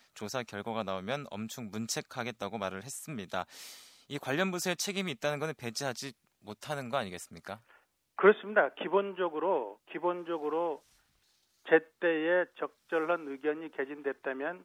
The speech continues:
Speaker 2: 이러한 문제가, 도민들의 심려 끼치는 문제가 발생하지 않을 수 있었다.
Speaker 1: 네네.
Speaker 2: 그리고 이 지금 누구의 잘잘못을 가리기 전에 문제 해결이 우선이기 때문에 문제는 이제 해결해왔고,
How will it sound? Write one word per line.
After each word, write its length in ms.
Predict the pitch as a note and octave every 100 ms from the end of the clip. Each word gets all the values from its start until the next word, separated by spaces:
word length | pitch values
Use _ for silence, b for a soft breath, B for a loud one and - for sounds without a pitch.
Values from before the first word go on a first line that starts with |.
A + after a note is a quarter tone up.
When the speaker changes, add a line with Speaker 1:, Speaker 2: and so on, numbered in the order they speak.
| _
Speaker 2:
이러한 320 | D3 D#3+ E3
문제가, 460 | D#3+ C#3+ C3+ C#3 D3
도민들의 460 | - C#3+ D#3 D3+ D3
심려 180 | - D3+
끼치는 360 | C#3+ C#3 D3 C#3+
문제가 320 | C3+ C#3+ E3
발생하지 520 | - B2 D3 C3+ D#3
않을 260 | C3 B2+ A#2+
수 240 | B2 -
있었다. 440 | D#3 A#2 - A#2+ -
Speaker 1:
네네. 420 | A2 G2+ E2+ E2+ - _
Speaker 2:
그리고 400 | D3+ D#3 F3 D#3
이 320 | D3+ C#3+ B2+ -
지금 340 | C#3+ D3 B2 - - -
누구의 320 | C#3 C#3 D#3+
잘잘못을 600 | D#3 C3+ D3 D3 C#3+ C3+ C#3+
가리기 300 | C3 C3+ C3+
전에 380 | C3 C#3+ D#3+ D#3+ _ _ _ _
문제 300 | C#3 C#3+ D3+
해결이 440 | D3+ F3+ F3+ C3+ B2
우선이기 480 | B2 - D3+ C3+ B2+
때문에 440 | C3 A#2+ C3 D3
문제는 640 | B2 C#3 C3+ C3+ D#3 C3+
이제 120 | C3 C3
해결해왔고, 800 | D3 D3+ A#2+ D3 A2 - C3 G#2